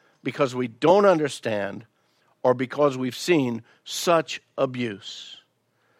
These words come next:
Beloved, I believe that the gifts of the Spirit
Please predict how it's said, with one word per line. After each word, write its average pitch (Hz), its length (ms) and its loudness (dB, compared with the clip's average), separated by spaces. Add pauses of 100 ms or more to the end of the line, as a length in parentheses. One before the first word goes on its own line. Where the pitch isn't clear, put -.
(420)
Beloved, 151 440 4 (800)
I 175 240 0
believe 151 800 0 (260)
that 117 160 -6
the 131 80 -6
gifts 160 540 -2 (100)
of 127 100 -6
the 120 80 -6
Spirit 127 560 -2